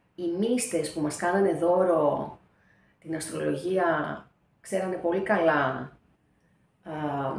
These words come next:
πώς θα, την κατάταξη των ζωδίων. Έτσι, λοιπόν, αφού πρώτα ο άνθρωπος εστιάζεται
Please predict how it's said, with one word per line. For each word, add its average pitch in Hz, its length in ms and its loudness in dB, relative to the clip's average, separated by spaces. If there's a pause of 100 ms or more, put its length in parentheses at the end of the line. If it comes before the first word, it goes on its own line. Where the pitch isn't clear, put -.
(920)
πώς 160 280 0
θα, 135 480 -4 (500)
την - 100 -18
κατάταξη 165 880 2
των 151 140 -2
ζωδίων. 147 720 -2 (760)
Έτσι, 208 220 -6
λοιπόν, 233 800 2 (320)
αφού - 300 -6
πρώτα 208 560 6
ο 165 40 4
άνθρωπος 180 460 0
εστιάζεται 160 1200 0